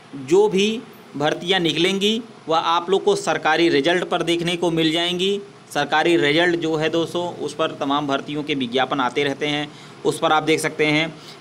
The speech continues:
यह भर्ती विज्ञापन की जो साइट होती है वहाँ पर एक बार ज़रूर चेक करके ही ऑनलाइन आवेदन करें, क्योंकि दोस्तों अगर आप ऑनलाइन आवेदन करेंगे, अगर फीस भी कट जाती है तो वह सब जो है, जो दलाल फर्जी रहते हैं उनके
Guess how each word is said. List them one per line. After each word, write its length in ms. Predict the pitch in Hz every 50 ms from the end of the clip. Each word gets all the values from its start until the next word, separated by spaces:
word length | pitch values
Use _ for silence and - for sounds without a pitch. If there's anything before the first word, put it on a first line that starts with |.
| - 156
यह 180 | 170 202 208
भर्ती 340 | 165 156 170 170 170 220 214
विज्ञापन 480 | 185 185 165 147 165 170 165 170 196 180
की 120 | 165 185
जो 160 | 170 165 165 -
साइट 340 | - - 139 160 175 170
होती 260 | 156 160 165 170 170 156
है 120 | 156 151
वहाँ 260 | 139 131 131 139 151 151
पर 140 | 160 156
एक 200 | - - 139 131
बार 140 | 139 151 151
ज़रूर 280 | 131 135 131 151 165 170
चेक 220 | - 170 160 160
करके 260 | 160 147 135 - 151 135
ही 180 | 131 139 160 147
ऑनलाइन 380 | 135 135 131 131 143 147 156
आवेदन 400 | 147 92 127 123 127 123 139 143 139
करें, 260 | - 127 120 117 110 - - - - - - -
क्योंकि 220 | 170 180 175 208
दोस्तों 360 | 196 202 202 - 208 208 208
अगर 240 | 202 - 156 147 156
आप 240 | 156 151 151 151 156
ऑनलाइन 300 | 156 151 156 165 165 165
आवेदन 400 | 95 - 135 139 139 156 151 147 139 - - - - - - -
करेंगे, 460 | 165 180 202 208 202 202 208 214 214 208 - - - - - 143
अगर 200 | 143 151 151 147 147
फीस 360 | - - 175 208 214 196 180
भी 180 | 170 190 208 196
कट 220 | - 180 180 175
जाती 340 | 165 180 175 170 175 202 190
है 260 | 175 175 185 196 190 190 - - - - -
तो 80 | 151 156
वह 200 | 175 196 180 170
सब 220 | 170 190 180 165
जो 160 | 156 165 160
है, 280 | 151 151 160 165 160 151
जो 180 | 127 139 139 120
दलाल 400 | 110 117 123 139 147 160 165 165
फर्जी 520 | 156 - 143 139 135 135 143 160 160 160 160 - - - - - - - 139
रहते 240 | 139 143 143 175
हैं 120 | 165 170 175
उनके 380 | - 139 143 139 135 170 170